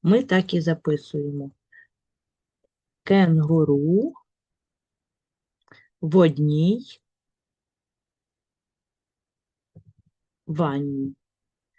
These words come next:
Кенгуру в одній ванні скільки вміщується?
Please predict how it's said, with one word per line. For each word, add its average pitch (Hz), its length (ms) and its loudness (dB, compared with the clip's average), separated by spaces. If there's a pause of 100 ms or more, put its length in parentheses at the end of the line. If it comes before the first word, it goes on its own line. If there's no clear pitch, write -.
(400)
Кенгуру 185 580 6
в 151 80 -2
одній 160 360 2
ванні 254 680 -2 (300)
скільки 175 520 -4
вміщується? 143 800 -6